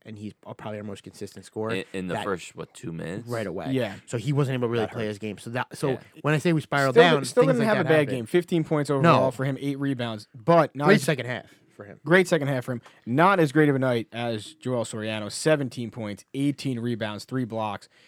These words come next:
Speaker 3: He came to play, and he played big. Just absolutely showed up big time.
Speaker 1: Dominated.
Speaker 4: Absolutely. First of all, Soriano, my big, my man. I love you.
Speaker 1: <laughs>
Speaker 4: I love it. And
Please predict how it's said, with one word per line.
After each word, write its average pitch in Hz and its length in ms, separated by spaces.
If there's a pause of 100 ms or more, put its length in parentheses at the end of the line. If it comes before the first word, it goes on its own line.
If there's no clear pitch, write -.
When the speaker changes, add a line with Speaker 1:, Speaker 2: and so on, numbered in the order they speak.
Speaker 3:
He 165 200
came 147 200
to 107 80
play, 120 540
and 110 160
he 131 140
played 120 340
big. 110 340 (460)
Just 135 340 (120)
absolutely 117 1000
showed 123 380
up 107 200
big 110 200
time. 90 320 (140)
Speaker 1:
Dominated. 95 500 (120)
Speaker 4:
Absolutely. 101 880 (220)
First 147 280
of 92 80
all, 85 260 (160)
Soriano, 85 600 (200)
my 107 200
big, 87 260
my 101 200
man. 87 300
I 104 100
love 98 280
you. 82 120 (100)
Speaker 1:
<laughs> 180 100
Speaker 4:
I 104 120
love 95 220
it. 80 120 (460)
And 104 340